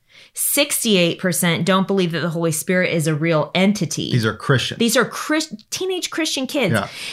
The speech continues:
Speaker 1: He also found that thirty-three percent of church youth have said that the church will play a part in their lives when they leave home. Only thirty-three percent.
Speaker 2: Mm-hmm.
Speaker 1: That is, seventy-seven percent are choosing to not leave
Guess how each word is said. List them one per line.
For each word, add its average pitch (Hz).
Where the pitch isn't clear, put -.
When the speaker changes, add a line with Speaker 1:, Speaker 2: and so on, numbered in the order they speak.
Speaker 1:
He 233
also 247
found 208
that -
thirty-three 269
percent 226
of 175
church 233
youth 190
have 185
said 220
that 180
the 190
church 208
will 214
play 196
a 180
part 190
in 190
their 185
lives 165
when 170
they 160
leave 151
home. -
Only 214
thirty-three 196
percent. 170
Speaker 2:
Mm-hmm. 110
Speaker 1:
That 226
is, 151
seventy-seven 214
percent 170
are 175
choosing 175
to 196
not 156
leave 156